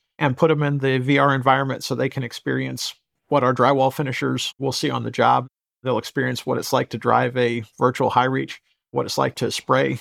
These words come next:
spray paint and be a painter. And they have a great time. My kids have been going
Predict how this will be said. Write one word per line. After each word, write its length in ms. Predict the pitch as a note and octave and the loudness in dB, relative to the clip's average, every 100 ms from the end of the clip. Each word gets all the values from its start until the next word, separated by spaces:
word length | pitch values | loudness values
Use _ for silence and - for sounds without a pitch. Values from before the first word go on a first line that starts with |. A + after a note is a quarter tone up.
| - | -10
spray 280 | - C3+ C3+ | -4 0 0
paint 300 | - C3 C3 - | -2 -6 -6 -8
and 140 | B2 | -2
be 120 | C3 | -2
a 60 | A#2+ | 0
painter. 420 | - C#3 C3+ C3 _ _ _ _ | -2 -2 -4 -6 _ _ _ _
And 160 | D3+ D3+ | 0 2
they 100 | F#3 | 2
have 180 | F#3 | 2
a 100 | C#3 | 0
great 380 | G#2+ - C3 C#3 | -2 0 0 2
time. 240 | - B2+ B2+ | 0 0 2
My 120 | C3+ | 0
kids 260 | - G#3 F3 | 2 0 2
have 160 | C#3+ | 0
been 180 | D3 C3+ | 0 2
going 400 | C3+ C#3 C#3 C3 | 2 2 2 -2